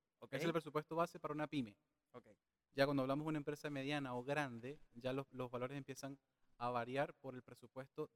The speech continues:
Speaker 2: de la inversión de anuncios,
Speaker 1: Ok.
Speaker 2: que eso es lo que varía un poco más.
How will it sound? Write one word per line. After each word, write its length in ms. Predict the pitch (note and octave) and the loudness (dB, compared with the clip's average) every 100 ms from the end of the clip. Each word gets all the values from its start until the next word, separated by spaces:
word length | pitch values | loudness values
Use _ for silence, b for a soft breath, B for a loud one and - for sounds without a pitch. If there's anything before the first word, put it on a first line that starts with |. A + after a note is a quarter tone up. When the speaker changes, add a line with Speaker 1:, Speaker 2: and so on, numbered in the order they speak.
| A#2 | _
Speaker 2:
de 100 | B2+ | -8
la 80 | B2 | -6
inversión 520 | A#2+ A#2 - - C3+ | -6 -8 -12 -10 -6
de 80 | C#3 | -2
anuncios, 480 | C#3 C#3 B2+ - G#2 - _ _ _ | 0 0 -2 -8 -20 -20 _ _ _
Speaker 1:
Ok. 120 | A#2+ A2 F#2 | -20 -20 -14
Speaker 2:
que 80 | - | -12
eso 100 | B2 | -2
es 40 | C3 | -2
lo 60 | |
que 120 | B2+ | 0
varía 240 | A#2 A#2+ C3 | -2 -2 -4
un 60 | |
poco 280 | B2+ B2+ C3 | -4 -8 -4
más. 320 | A#2+ G2+ - | -6 -6 -16